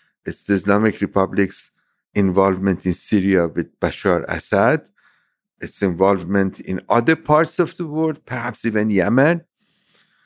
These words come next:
That all of them creates extraterritorial responsibilities or interventions, unnecessary interventions that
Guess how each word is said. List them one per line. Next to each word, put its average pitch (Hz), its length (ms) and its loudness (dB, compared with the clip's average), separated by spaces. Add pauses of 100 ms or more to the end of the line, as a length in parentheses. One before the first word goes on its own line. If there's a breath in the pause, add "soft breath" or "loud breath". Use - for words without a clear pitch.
(340)
That 117 280 2 (160)
all 170 240 4
of 160 260 0
them 165 220 0
creates 135 920 -4 (140)
extraterritorial 143 2250 0 (640)
responsibilities 120 2000 -2
or 95 320 -2
interventions, 117 1200 -2 (600 soft breath)
unnecessary 135 1000 2
interventions 101 880 -2 (1160 soft breath)
that 101 320 0